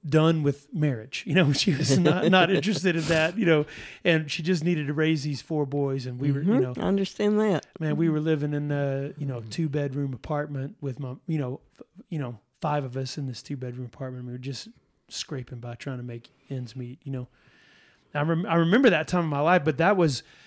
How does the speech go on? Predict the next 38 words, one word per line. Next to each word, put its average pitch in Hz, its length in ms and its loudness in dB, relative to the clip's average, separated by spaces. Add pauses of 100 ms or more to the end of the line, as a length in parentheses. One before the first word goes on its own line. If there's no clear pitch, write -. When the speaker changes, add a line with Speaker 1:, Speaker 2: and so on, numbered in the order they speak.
(180)
Speaker 1:
to - 80 -4
be 160 120 4
honest 180 320 4
with 151 160 0
you, 143 140 0
for 143 180 -4
me, 151 440 6
it 139 160 -4
felt 147 240 -4
like 127 320 -6 (600)
that's 160 360 -2
when 170 260 0
I 165 100 0
rem-, 156 340 0
that 165 560 -4
period 180 480 4
of 135 120 -2
my 143 180 0
life 139 300 -2
is 127 140 -4
a 127 40 -10
really 123 280 -6 (240)
wonderful 135 600 -4 (100)
memory 123 420 -8
because 123 400 -10 (340)
we 160 100 0
had 151 120 -2
come 160 180 -2
out 139 200 -2
of 120 80 -10
a - 20 -12
lot 123 280 -8
of 113 120 -12
real 127 200 -8 (100)
hurt 147 400 -4
and 120 140 -12
darkness. 127 520 -10
And, 113 140 -12